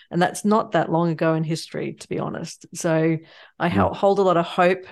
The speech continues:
Speaker 1: and, uh, for our future by
Speaker 2: Mm-hmm.
Speaker 1: changing the conversation in these different platforms we have now.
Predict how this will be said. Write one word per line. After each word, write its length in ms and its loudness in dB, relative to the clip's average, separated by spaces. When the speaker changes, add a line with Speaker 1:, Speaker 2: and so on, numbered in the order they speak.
Speaker 1:
and, 520 -2
uh, 220 -2
for 160 -2
our 100 2
future 600 -4
by 460 -4
Speaker 2:
Mm-hmm. 240 -2
Speaker 1:
changing 400 -2
the 80 0
conversation 800 -2
in 220 -2
these 200 -2
different 320 -4
platforms 540 -2
we 100 -2
have 220 -2
now. 340 -2